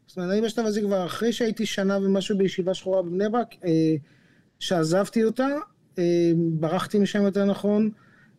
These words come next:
אמא שלי אמרה, "עד כאן", נעמדה על הרגליים האחוריות שלה, שלחה אותי לישיבה תיכונית ברמת הגולן. לצערי, בגלל, אה,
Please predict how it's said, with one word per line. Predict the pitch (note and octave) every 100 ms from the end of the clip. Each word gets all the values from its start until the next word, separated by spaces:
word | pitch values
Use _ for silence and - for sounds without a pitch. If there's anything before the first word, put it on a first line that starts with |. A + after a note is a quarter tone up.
| -
אמא | F#3 G3
שלי | G3 F#3
אמרה, | F3+ F#3
"עד | F3
כאן", | - G3 G3 G3 F#3+ F3+ -
נעמדה | E3+ E3+ F3+
על | F#3
הרגליים | F3 F3 F#3 F#3
האחוריות | F3 C#3 E3+ F3 F3+
שלה, | F#3
שלחה | E3+ D#3+ C#3
אותי | E3+ F#3
לישיבה | E3 C#3+ D#3+
תיכונית | D#3+ E3 D#3+ D#3+ D#3
ברמת | D3+ D3+ D3 D3 C#3+ D3 D#3
הגולן. | D3+ C#3 C#3+ E3+ A#3+ A#3 - - - - - - - -
לצערי, | F3 E3+ D#3+ F#3+ F3 F3+ A#3
בגלל, | G#3 F3 F3+ F3+ F#3
אה, | F3+